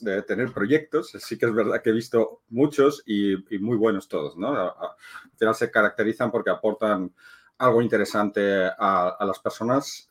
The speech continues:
no solo al entorno tecnológico, que es, eh, pues, el más directo, ¿no? Sino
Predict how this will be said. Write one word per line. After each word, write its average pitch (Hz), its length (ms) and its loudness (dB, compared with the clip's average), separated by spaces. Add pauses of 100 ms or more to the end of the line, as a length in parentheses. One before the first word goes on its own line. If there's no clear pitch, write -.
no 110 120 -2
solo 110 260 2
al 101 120 4
entorno 92 680 -4
tecnológico, 131 800 -2
que 90 100 -10
es, - 160 -12
eh, 78 140 -4
pues, - 180 -20
el 87 60 -10
más 95 200 -4
directo, 104 360 -2
¿no? 123 140 -6
Sino 95 480 -4